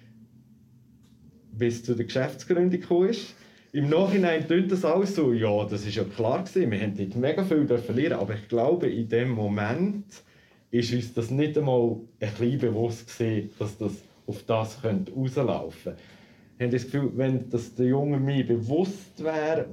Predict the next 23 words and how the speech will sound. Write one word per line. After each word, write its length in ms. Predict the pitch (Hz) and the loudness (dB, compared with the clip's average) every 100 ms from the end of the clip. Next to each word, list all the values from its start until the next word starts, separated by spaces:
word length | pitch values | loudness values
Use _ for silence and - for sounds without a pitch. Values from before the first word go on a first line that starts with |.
| 120 | -2
was 260 | 120 117 120 | 0 0 0
es 80 | 131 | -2
eben 140 | 123 | 0
auch 200 | - 117 | 0 0
für 120 | 113 | -2
Chancen 480 | 107 123 117 113 113 | -2 2 2 -2 -4
gibt 260 | 156 180 170 | -2 -2 -4
daraus 220 | 156 156 | -4 -4
raus, 160 | 147 147 139 123 - - - - _ - _ - - | -6 -4 -4 -4 -10 -20 -20 -20 _ -20 _ -18 -8
wären 400 | 117 113 113 107 | -2 0 0 -4
viel, 720 | - - 143 143 147 143 - - - _ _ _ _ _ _ | -6 -2 2 4 4 2 -2 -8 -20 _ _ _ _ _ _
viel, 260 | - 127 123 | -2 2 2
viel 140 | 113 | 2
offener, 560 | 110 113 120 - 113 101 - - | 0 2 2 0 -4 -4 -6 -8
zum 180 | 98 101 | -2 -2
eben 160 | 104 | 0
auch 200 | 95 95 | -2 -2
mitschaffen 720 | 104 117 - 107 104 - 98 92 | -2 -4 -4 -4 -4 -8 -6 -4
oder 160 | 90 | -6
sich 240 | 90 92 92 | -8 -8 -6
irgendwo 360 | 90 90 90 | -6 -6 -6
zu 160 | - 82 | -8 -10
engagieren? 480 | 85 85 107 113 | -10 -8 -6 -6